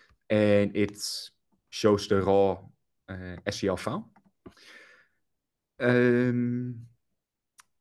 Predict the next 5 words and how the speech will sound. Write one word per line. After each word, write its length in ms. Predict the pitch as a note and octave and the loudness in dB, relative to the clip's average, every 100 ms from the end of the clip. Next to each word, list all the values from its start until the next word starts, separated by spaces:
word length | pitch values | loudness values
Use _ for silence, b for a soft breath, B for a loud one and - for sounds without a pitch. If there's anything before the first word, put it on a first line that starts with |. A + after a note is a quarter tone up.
| _ _ _ _ _ _ _ _ _ - | _ _ _ _ _ _ _ _ _ -4
this 440 | A#2+ A#2+ A#2 - | -2 -2 -4 -10
create 400 | - A#2+ A#2+ A#2 | -10 -4 -4 -4
substation 720 | - C#3 - D#3 D#3 - C#3 | -6 -6 -4 -6 -6 -6 -8
button, 680 | A2+ C3 E3+ - G3+ A#3+ - _ _ _ _ _ _ _ _ _ _ _ _ _ _ _ | -4 -4 -4 -6 -10 -12 -16 _ _ _ _ _ _ _ _ _ _ _ _ _ _ _
the 340 | A2+ A2+ G#2 | -8 -8 -8